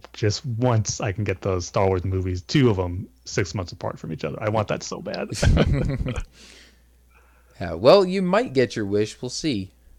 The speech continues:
Speaker 2: Um, but anyway, uh, then the other thing that he just tweeted today,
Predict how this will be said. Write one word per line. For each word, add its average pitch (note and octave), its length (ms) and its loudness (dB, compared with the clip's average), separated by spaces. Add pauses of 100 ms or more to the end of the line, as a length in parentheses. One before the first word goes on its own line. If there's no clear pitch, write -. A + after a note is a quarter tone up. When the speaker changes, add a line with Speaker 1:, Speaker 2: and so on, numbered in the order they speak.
(1160)
Speaker 2:
Um, F#2+ 720 0 (720)
but C3+ 380 6
anyway, A2 960 2
uh, G2+ 800 4
then B2+ 220 4
the A#2 140 -2
other E3 200 4
thing C#3 220 -2
that A#2 120 0
he A2+ 100 -4
just B2 440 -2
tweeted B2+ 400 -2
today, F2+ 800 2